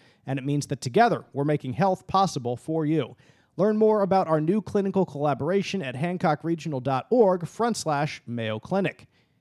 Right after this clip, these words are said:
Need new windows? Contact your hometown team today. Hometown Window and Doors are Central Indiana's premier, locally owned, full-service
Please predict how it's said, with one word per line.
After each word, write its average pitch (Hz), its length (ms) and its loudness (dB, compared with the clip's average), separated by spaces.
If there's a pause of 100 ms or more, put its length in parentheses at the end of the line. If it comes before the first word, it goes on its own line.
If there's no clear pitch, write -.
(280)
Need 147 200 0
new 170 160 6
windows? 208 420 2
Contact 170 480 2
your 143 160 0
hometown 165 560 0
team 143 260 -2
today. 190 460 0 (300)
Hometown 214 380 4
Window 220 280 6
and 196 100 4
Doors 175 340 4
are 143 140 0
Central 202 420 0
Indiana's 180 480 -2
premier, 226 560 -2
locally 214 560 2
owned, 160 300 0
full-service 165 800 -2